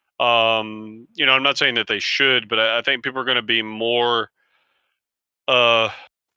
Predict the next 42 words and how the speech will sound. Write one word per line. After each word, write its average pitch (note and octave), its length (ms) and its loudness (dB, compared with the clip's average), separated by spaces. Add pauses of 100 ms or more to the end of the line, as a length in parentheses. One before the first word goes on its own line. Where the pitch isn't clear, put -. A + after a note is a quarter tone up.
what's - 120 -14
the A#2+ 60 -8
best A2 240 -4
way G#2 80 -4
to F#2+ 80 -8
put G#2+ 200 -6
it? G#2 200 -4
Like, G#2+ 340 -4
you C#3+ 80 -2
know, A#2+ 120 2
if, A#2+ 320 0
if, C3+ 240 -4 (300)
especially D#3+ 460 0
now B2 320 4
after B2 240 0
all A#2+ 120 2
this A2+ 120 -4
stuff B2 140 -2
has G#2+ 120 -6
happened, G#2+ 540 -4
like, A2 200 -6
if A2 120 -8
somebody B2 260 -2
brings A#2 440 -4
up A2+ 160 -4
this A2 160 -6
type A2+ 200 -4
of A2 80 -6
thing, G#2 500 -10
it's - 180 -6
like, A2+ 200 -2 (180)
you C3 160 -2
wanna, C#3 360 4
you C3+ 160 -2
wanna C#3+ 180 0
make C3 220 0
sure B2 220 0
you, A#2 160 0
like, A2 160 0
distance A2 480 -6
the A2 120 -8
guild G#2+ 320 -2